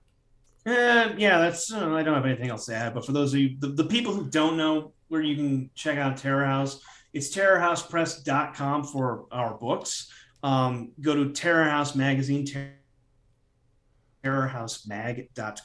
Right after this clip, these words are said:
com. Uh, that's our literary magazine. We publish at least one new thing every day, usually two. We usually have a short story in the morning, and then in the afternoon we'll run some poems, something shorter, something breezier. You know, it's, it's timed and scheduled that you can read it at work,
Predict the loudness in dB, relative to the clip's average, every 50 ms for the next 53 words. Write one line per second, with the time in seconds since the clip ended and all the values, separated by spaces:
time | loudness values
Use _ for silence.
0 | _ -20 -18 -12 -10 -10 -10 -10 -12 -16 -20 -20 -16 _ -10 -6 -2 -2 -2 -2
1 | -4 -8 -10 -8 -8 -8 -6 -6 -6 -8 -8 -6 -4 -2 -2 0 2 2 2 4
2 | 4 2 2 2 2 2 0 0 0 0 0 0 -2 -2 -2 -2 -4 -6 -8 -10
3 | -14 -20 -20 -20 -20 _ _ 0 0 2 6 6 6 6 6 4 2 4 4 2
4 | 0 0 -2 -2 -2 -2 -4 -4 -6 -8 -8 -10 -10 -4 -2 -2 -2 -2 -4 -6
5 | -6 -8 -8 -8 -2 0 0 2 4 2 2 2 0 -4 -4 -4 -4 -4 -6 -4
6 | -2 -2 0 -2 -2 -4 -4 -4 -2 -2 -2 -4 -4 -10 -16 -18 -6 0 2 2
7 | 2 2 2 2 0 0 0 -2 -2 -2 0 0 0 0 0 0 -2 -2 -2 -4
8 | -6 -4 0 0 2 2 2 0 0 0 -2 -2 -2 -4 -4 -4 -2 -2 -2 0
9 | -2 -2 -4 -4 -8 -10 -10 -12 -10 -10 -8 -8 -8 -8 -8 -10 -10 -10 -10 -12
10 | -14 -20 -20 -20 _ _ -8 -6 -4 -2 -2 -2 -4 -6 -8 0 4 4 4 4
11 | 4 0 2 4 4 4 4 2 0 -2 -4 0 4 6 8 8 8 6 2 0
12 | -2 -2 -4 -2 0 2 2 4 4 4 4 4 4 4 2 0 0 -2 -4 -6
13 | -6 -6 -8 0 2 4 4 4 2 0 -2 -4 -6 -2 0 0 0 0 -2 -6